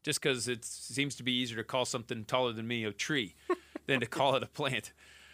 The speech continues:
You know, but it, it really is, uh, it's got a much, uh, shallower root system, a thinner root system that, that can draw up water quickly, stored inside of itself, but it, it needs a more consistent moisture for those bananas.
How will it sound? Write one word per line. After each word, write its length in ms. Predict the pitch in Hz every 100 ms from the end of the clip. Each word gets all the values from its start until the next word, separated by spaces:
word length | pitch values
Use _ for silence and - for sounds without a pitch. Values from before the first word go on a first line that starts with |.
| -
You 100 | -
know, 140 | 135 127
but 160 | 131 131
it, 240 | 175 180
it 160 | 151 143
really 460 | 147 185 170 143 135
is, 540 | 151 156 135 117 - -
uh, 80 | 131
it's 160 | 127 123
got 180 | 165 131
a 60 |
much, 480 | 117 143 151 - -
uh, 260 | 127 117 107
shallower 540 | - 151 143 143 131
root 260 | 117 131 131
system, 480 | - 127 - 127 110
a 60 |
thinner 340 | - 139 135 120
root 220 | 123 113
system 500 | - 120 - 120 113
that, 200 | 92 76
that 240 | 107 95
can 100 | -
draw 280 | 107 127 127
up 120 | 113
water 280 | 117 120 110
quickly, 480 | - 143 - 131 113 _ _ -
stored 420 | - - 127 127
inside 320 | 123 113 127 123
of 80 | 113
itself, 380 | - 127 117
but 120 | - 117
it, 100 | -
it 140 | 117
needs 320 | 120 143 135 127
a 40 |
more 180 | 123 117
consistent 520 | 120 113 127 - 110
moisture 440 | 113 120 - - 107
for 200 | - 110
those 200 | 110 107
bananas. 540 | 107 107 107 90 -